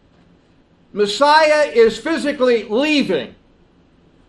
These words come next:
but he's not leaving spiritually. He's going to abide with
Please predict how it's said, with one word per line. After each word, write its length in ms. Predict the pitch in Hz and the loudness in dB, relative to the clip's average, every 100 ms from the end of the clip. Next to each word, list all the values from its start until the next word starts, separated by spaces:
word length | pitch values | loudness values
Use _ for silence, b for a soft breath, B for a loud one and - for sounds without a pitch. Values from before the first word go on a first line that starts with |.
| _ _ - | _ _ -4
but 180 | 220 | -2
he's 240 | 214 233 165 | -2 -4 -2
not 280 | 269 311 269 | 0 0 0
leaving 440 | 330 277 220 226 | -2 2 2 0
spiritually. 880 | 220 - 311 262 196 - 180 139 92 _ _ _ _ _ _ _ _ _ _ | -6 -8 -4 -2 -2 -4 -8 -8 -10 _ _ _ _ _ _ _ _ _ _
He's 240 | - 285 220 | -4 -4 0
going 280 | 254 240 226 | 2 2 0
to 140 | 208 | -2
abide 720 | 180 135 233 285 320 294 202 | -6 0 0 2 2 2 0
with 360 | 180 214 208 - | 4 4 4 -4